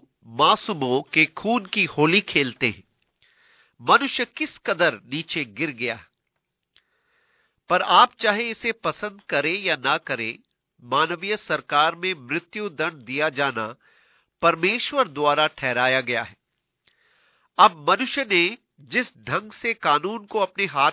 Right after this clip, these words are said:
में लिया है, वो न्याय संगत नहीं है, परंतु इसके द्वारा इस सच्चाई से मुंह नहीं मोड़ा जा सकता कि मानवीय सरकार की बुनियादी नींव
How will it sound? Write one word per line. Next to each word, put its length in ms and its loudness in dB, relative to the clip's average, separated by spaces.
में 140 -6
लिया 280 0
है, 240 -8
वो 160 0
न्याय 380 0
संगत 560 -8
नहीं 280 -8
है, 160 -18
परंतु 340 2
इसके 340 -4
द्वारा 320 4
इस 160 -2
सच्चाई 500 0
से 200 -8
मुंह 340 -6
नहीं 220 -4
मोड़ा 300 0
जा 200 0
सकता 560 -6
कि 140 -2
मानवीय 540 2
सरकार 540 2
की 160 -8
बुनियादी 600 0
नींव 440 -4